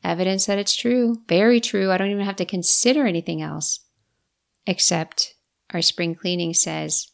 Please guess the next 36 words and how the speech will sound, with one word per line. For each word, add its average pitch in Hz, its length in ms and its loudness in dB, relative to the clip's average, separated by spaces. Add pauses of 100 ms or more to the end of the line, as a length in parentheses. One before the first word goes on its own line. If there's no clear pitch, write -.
(120)
"Wait 190 200 -2
a 185 60 0
second. 151 540 -4 (560)
It's 175 200 0
the 185 140 -2
belief 175 840 -4 (580)
that 170 160 -4
I'm 165 160 -4
not 165 240 -4
that 151 200 -8
good 156 200 -6
as 151 120 0
a 156 60 2
parent. 151 480 -12 (1080)
It's 180 240 -2
the 185 140 -2
belief 190 540 -2
that 165 140 -4
I'm 165 120 -4
not 160 240 -6
that 156 160 -4
interesting. 160 800 -6 (460)
And 170 120 -6
I 165 300 -4
allowed 175 600 -4
those 165 280 -2
words 165 320 -4
to - 80 -10
be 147 200 -6
evidence." 147 640 -8 (640)
That's 170 540 -2
where 175 180 -6
the 165 140 -6
sadness 151 520 -2
came 147 280 -8
from. 156 400 -14